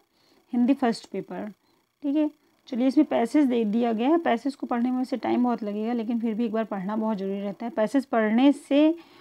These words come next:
और उसको अंडरलाइन करने से साथ साथ बहुत ज़्यादा हेल्प मिलती है आपके क्वेश्चन को सॉल्व करने के लिए, ठीक है। चलिए देखते हैं, स्टार्ट करते हैं। "किसी को देखने के लिए आँख की नहीं, दृष्टि की आवश्यकता होती है।" स्वामी वि-, स्वामी विवेकानंद का यह कथन इस महिला के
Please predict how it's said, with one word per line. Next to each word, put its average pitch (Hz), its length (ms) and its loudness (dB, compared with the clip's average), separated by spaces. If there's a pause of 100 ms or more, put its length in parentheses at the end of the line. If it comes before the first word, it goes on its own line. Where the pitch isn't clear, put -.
(280)
और 220 80 0
उसको 233 280 0
अंडरलाइन 233 480 2
करने 220 300 -2
से 233 140 -8
साथ 214 220 -6
साथ 254 260 0 (520)
बहुत 214 220 2
ज़्यादा 208 240 0
हेल्प 220 200 0
मिलती 202 280 -8
है 311 260 2
आपके 233 280 -4
क्वेश्चन 226 400 -4
को 285 120 0
सॉल्व 214 300 0
करने 180 380 -8
के 185 100 -8
लिए, 180 240 -10 (680)
ठीक 302 100 -8
है। 269 60 -2
चलिए 240 220 0
देखते 226 300 -4
हैं, 240 260 -8 (600)
स्टार्ट 220 300 -6
करते 233 240 -4
हैं। 294 120 4
"किसी 277 320 -2
को 285 140 2
देखने 233 400 2
के 262 100 -2
लिए 269 160 4
आँख 240 360 -2
की 254 180 -2
नहीं, 247 420 4
दृष्टि 226 460 -2
की 247 120 -2
आवश्यकता 214 460 -4
होती 208 320 -6
है।" 220 60 -2
स्वामी 226 380 0
वि-, - 460 -6
स्वामी 226 280 0
विवेकानंद 220 580 -2
का 226 80 -6
यह 214 240 -2
कथन 226 320 -2
इस 233 180 -4
महिला 208 340 -6
के 240 240 -6